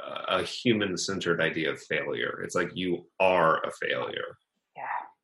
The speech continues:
Speaker 1: It's this definitive, declarative, permanent thing, and it's ugly, and it hurts, and it's marginalizing. And i-, it's interesting too, because, like, going back to the,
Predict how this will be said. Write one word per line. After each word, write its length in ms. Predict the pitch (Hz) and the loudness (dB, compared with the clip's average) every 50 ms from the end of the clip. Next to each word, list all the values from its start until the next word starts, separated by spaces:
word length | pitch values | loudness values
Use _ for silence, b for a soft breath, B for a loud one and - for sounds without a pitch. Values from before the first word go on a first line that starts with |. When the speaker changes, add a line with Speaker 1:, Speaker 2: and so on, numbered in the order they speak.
| _ - | _ -2
Speaker 1:
It's 260 | 104 98 - - - - 87 82 | 0 0 -2 -4 -8 -10 -8 -2
this 360 | - 95 90 85 - - - - | 2 2 2 2 2 -2 -4 -4
definitive, 840 | 92 82 - - - 117 107 104 101 95 85 90 90 87 87 85 82 82 80 - _ _ _ _ - | -6 -8 -8 -4 -2 0 2 2 2 2 2 2 4 4 4 2 0 -6 -10 -16 _ _ _ _ -8
declarative, 880 | - - - - - - 92 90 90 90 90 90 82 82 80 76 - - _ - - - - | -8 -8 -8 -8 -4 0 2 4 4 4 4 4 2 2 0 -2 -4 -10 _ -18 -14 -8 -4
permanent 580 | 95 92 90 87 85 85 80 78 80 78 - - - _ _ _ _ | -2 0 0 2 2 0 0 -2 -2 -4 -6 -8 -8 _ _ _ _
thing, 400 | - 85 82 80 76 78 76 76 76 76 | -2 0 0 0 -2 -2 -6 -10 -8 -6
and 120 | 80 80 | -4 -2
it's 180 | 80 78 - - - | -2 -4 -4 -4 -2
ugly, 440 | 85 85 82 85 82 82 82 80 | -2 -2 -2 0 0 0 2 2
and 120 | 78 80 78 | 0 0 -2
it 120 | 73 - - - - | -4 -4 -6 -10 -4
hurts, 440 | - - - - - - - - - | -2 0 0 0 -2 -8 -8 -8 -6
and 120 | 87 85 82 | -4 -4 -4
it's 320 | 80 80 - - - - | -4 -4 -4 -6 -8 -6
marginalizing. 1080 | 90 80 82 85 82 82 80 85 76 76 78 76 76 76 73 - - 78 76 76 76 76 73 | -4 0 2 4 4 4 2 0 0 0 0 2 2 2 0 0 0 0 0 0 0 -2 -2
And 220 | 73 73 73 71 73 | -2 -2 -4 -8 -12
i-, 1400 | - _ _ _ _ _ _ _ _ _ _ _ _ _ - _ _ _ _ _ _ _ _ _ - 143 - - | -14 _ _ _ _ _ _ _ _ _ _ _ _ _ -20 _ _ _ _ _ _ _ _ _ -2 0 0 4
it's 220 | - 123 123 123 147 | 6 6 6 8 6
interesting 360 | 156 165 185 175 - 135 117 | 6 6 6 6 6 6 6
too, 160 | - - 147 | 6 6 6
because, 360 | 113 98 - 104 92 87 87 | 6 6 6 6 6 4 4
like, 220 | 78 92 95 95 87 | 4 4 4 6 8
going 180 | 104 101 95 92 | 8 8 8 8
back 200 | 98 98 92 - | 6 6 6 4
to 160 | - 98 92 | 2 0 0
the, 80 | 85 | 0